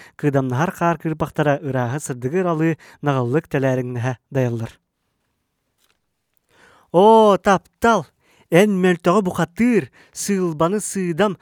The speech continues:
бүрэни кэрэ оҥорор дьикти күстээххин. Эн аптаах сыралҕаҥҥар уйдаран, аан дойдуга баар барыта төрүүр үөскүүр,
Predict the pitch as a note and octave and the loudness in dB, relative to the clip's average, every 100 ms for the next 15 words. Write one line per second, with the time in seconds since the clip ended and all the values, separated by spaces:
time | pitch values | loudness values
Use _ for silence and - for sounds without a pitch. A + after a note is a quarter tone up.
0 | _ - D3 E3+ D#3+ G#3 F3+ G#3 A3 G#3 | _ -6 -2 0 0 -2 0 0 2 0
1 | F#3 - _ B2+ C3 - - C3+ B2+ - | 0 -4 _ -6 -4 -4 -10 -8 -10 -6
2 | B2+ - B2+ G#2+ _ _ _ _ C#3+ E3+ | -8 -8 -12 -12 _ _ _ _ -2 -2
3 | C3+ _ _ C3+ C3 _ F#3 F#3 - F3+ | -6 _ _ -10 -10 _ -4 -4 -4 -2
4 | E3+ D#3+ E3+ E3 F3+ E3+ - - E3+ E3+ | -2 -2 -6 -4 -4 -4 -8 -8 -6 -4
5 | D3 D#3+ C#3+ - - - - D#3+ F3+ F3 | -2 0 -2 -6 -20 -18 -2 2 2 0
6 | E3+ D3 C#3+ B2+ - - - C3+ G#3+ G#3+ | -2 0 -2 -2 -6 -20 -4 0 0 -2
7 | F#3 F#3+ F#3 G3 F3 - C3+ A#2+ C3 E3+ | -2 -2 -2 -2 -4 -4 -2 -2 -2 -2
8 | C#3+ C3+ B2+ - - E3 E3 | -4 -6 -8 -10 -6 0 0